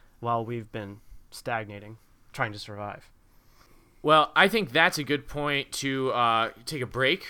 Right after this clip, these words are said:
Speaker 2: real quick. So, uh, we're gonna go and do that, but stay with us because we will be,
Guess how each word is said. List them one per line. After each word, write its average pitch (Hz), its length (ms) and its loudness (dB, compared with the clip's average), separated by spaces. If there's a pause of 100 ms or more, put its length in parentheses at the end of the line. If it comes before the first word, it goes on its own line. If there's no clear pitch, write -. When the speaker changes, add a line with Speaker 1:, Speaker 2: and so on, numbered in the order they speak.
Speaker 2:
real 175 160 -4
quick. - 480 -4
So, 131 580 0
uh, 110 500 -2
we're 123 140 -6
gonna 120 140 -4
go 110 100 -2
and 104 160 -6
do 160 140 -4
that, 110 360 -2
but - 160 -6
stay 131 260 -2
with 117 180 -6
us 101 300 -6
because 92 520 -10
we 98 200 -10
will 95 220 -6
be, 90 340 -8